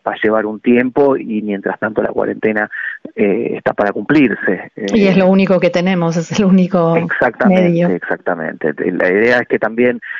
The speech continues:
Speaker 1: eh, los, los médicos, los enfermeros puedan moverse porque libremente, porque se puede, eh, conducir un vehículo y hablar con la máscara puesta. Eh,
Speaker 2: Mm.
Speaker 1: sí, o lo que, lo que no se puede hacer, por ejemplo, es, eh, fumar,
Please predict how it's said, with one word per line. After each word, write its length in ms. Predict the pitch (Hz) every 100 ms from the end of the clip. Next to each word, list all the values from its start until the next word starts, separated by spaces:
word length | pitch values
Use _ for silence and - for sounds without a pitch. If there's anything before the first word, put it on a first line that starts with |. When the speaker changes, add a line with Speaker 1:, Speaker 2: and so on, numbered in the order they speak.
| -
Speaker 1:
eh, 480 | 113 113 107 104 107
los, 400 | 107 104 98 - -
los 200 | 113 101
médicos, 640 | 120 135 131 123 123 113
los 140 | 104 107
enfermeros 520 | 101 107 120 127 123
puedan 280 | - 131 127
moverse 540 | 123 123 135 143 160
porque 360 | 135 120 120 117 - _ - - -
libremente, 560 | 135 208 147 170 147
porque 260 | 127 120 120
se 140 | -
puede, 840 | - 147 160 156 139 131 123 117 107 104
eh, 300 | 117 110 107
conducir 480 | 104 113 113 - 151
un 60 | 131
vehículo 440 | 120 139 - 110
y 120 | 104
hablar 260 | 101 117 123
con 140 | 117
la 80 | 107
máscara 320 | 117 - 110
puesta. 580 | - 120 107 - 104 78 -
Eh, 200 | 73 156
Speaker 2:
Mm. 260 | 240 240 190 208
Speaker 1:
sí, 420 | 190 - - -
o 140 | 87 98
lo 120 | 101
que, 60 | 110
lo 100 | 117
que 60 |
no 80 | 135
se 80 | 143
puede 200 | 135 -
hacer, 220 | 143 139 - - -
por 160 | 135
ejemplo, 320 | 123 143 131 123
es, 140 | 117 -
eh, 380 | 123 110 110 107 - - -
fumar, 540 | 113 131 131 143 156